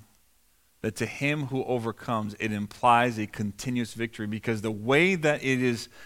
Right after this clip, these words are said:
written in original Greek is that it's a, you don't just conquer, conquer once.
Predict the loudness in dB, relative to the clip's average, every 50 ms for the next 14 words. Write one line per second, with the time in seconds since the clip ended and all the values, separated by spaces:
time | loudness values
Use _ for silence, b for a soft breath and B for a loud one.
0 | B B B 2 6 6 6 6 4 0 0 2 2 2 2 0 -2 -2 0 2
1 | 2 2 2 0 -2 -2 -2 -2 -4 -6 -6 -4 -2 -2 -2 -4 -6 -12 B B
2 | B B B 2 4 6 4 6 6 4 2 2 4 6 8 8 8 6 2 -2
3 | B B B B 2 4 6 6 6 6 4 0 0 0 0 0 -2 -4 -6 0
4 | 2 2 2 0 0 -2 0 0 0 -2 -4 -10 -16 _ _ _ 2 4 4 4
5 | 2 0 -4 -4 -4 -4 -6 -8 -2 0 2 2 2 0 -4 -12 -14 -12 -12 -12
6 | -12 -12 -14 -16